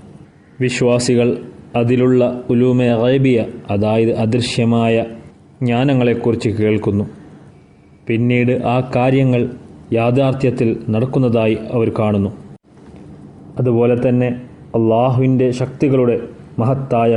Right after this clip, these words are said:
പ്രകടനങ്ങൾ വിശ്വാസികൾ അത് അവരുടെ ഹൃദയത്തിലും ചുറ്റുമുള്ള ലോകത്തും അനുഭവിക്കുന്നു. യഥാർത്ഥത്തിൽ അള്ളാഹുവിൻ്റെ അസ്തിത്വം മനുഷ്യൻ്റെ ഇന്ദ്രിയങ്ങൾക്ക് അതീതമാണ്.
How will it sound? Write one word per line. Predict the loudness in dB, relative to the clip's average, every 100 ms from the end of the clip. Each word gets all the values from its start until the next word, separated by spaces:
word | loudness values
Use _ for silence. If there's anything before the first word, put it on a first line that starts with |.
| 0
പ്രകടനങ്ങൾ | 0 0 2 0 0 -2 -8 -20 -20 -20 -20 -20 -20 -20 -20 -8 -4
വിശ്വാസികൾ | -4 -2 0 0 0 0 0 -4 -8 -4
അത് | 0 0 0
അവരുടെ | 0 2 2
ഹൃദയത്തിലും | 0 2 2 2 2 0 0 -2 -12 -20 -20
ചുറ്റുമുള്ള | -6 -6 -2 0 2 2 0 0
ലോകത്തും | 0 0 0 -2 -4 -2
അനുഭവിക്കുന്നു. | -2 0 0 0 -2 -2 -2 -6 -20 -20 -20 -20 -20 -20 -20 -6 -4
യഥാർത്ഥത്തിൽ | -2 0 0 0 -2 -2 -2 -4 -12 -4
അള്ളാഹുവിൻ്റെ | -2 2 2 2 2 2 0 0
അസ്തിത്വം | -4 -2 -2 -2 -4 -6 -14 -20 -20 -20 -8
മനുഷ്യൻ്റെ | -4 -2 -2 -2 0 0 0
ഇന്ദ്രിയങ്ങൾക്ക് | 0 2 2 2 2 0 -2 -4 -2
അതീതമാണ്. | 0 2 2 0 -2